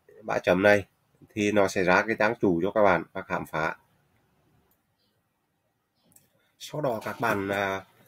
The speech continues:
vào, à, Google của mình và nhấn vào phía bên tay phải, à, các bạn nhé, sau nút ba chấm này thì thể nó sẽ ra cho các bạn cái tài-, đây là chính là cái tài khoản, à, của các bạn. Đây chẳng hạn tôi đang ví dụ là một cái tài khoản của Sĩ Tâm a còng gmail mà các bạn đăng ký lúc này ấy.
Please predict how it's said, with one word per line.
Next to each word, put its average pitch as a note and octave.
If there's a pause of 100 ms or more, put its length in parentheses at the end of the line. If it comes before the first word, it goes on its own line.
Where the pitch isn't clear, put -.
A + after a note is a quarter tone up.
(200)
vào, C3+
à, B2+ (560)
Google D3
của A#2
mình C3
và C3 (100)
nhấn G#2
vào A#2+
phía G#2
bên A2
tay C#3+
phải, G#2+ (360)
à, G2+
các G#2+
bạn G#2
nhé, C#3
sau C#3+
nút G2
ba A2
chấm G2
này A#2 (280)
thì B2+
thể A#2
nó G2
sẽ G2+
ra G2+
cho C3
các G#2+
bạn F#2
cái A2
tài-, A#2
đây A2+
là C3+
chính G2
là A2
cái B2
tài A2+
khoản, F#2 (320)
à, F#2
của F#2+
các G2
bạn. F#2 (280)
Đây A#2+
chẳng B2+
hạn A2
tôi A#2+
đang B2+
ví A2+
dụ G#2+
là G#2+
một A2
cái A2
tài G#2
khoản F#2+
của G2
Sĩ -
Tâm G#2+
a -
còng A#2
gmail G#2+
mà A#2
các G2+
bạn F2+
đăng G2+
ký G2
lúc A2+
này G2
ấy. D3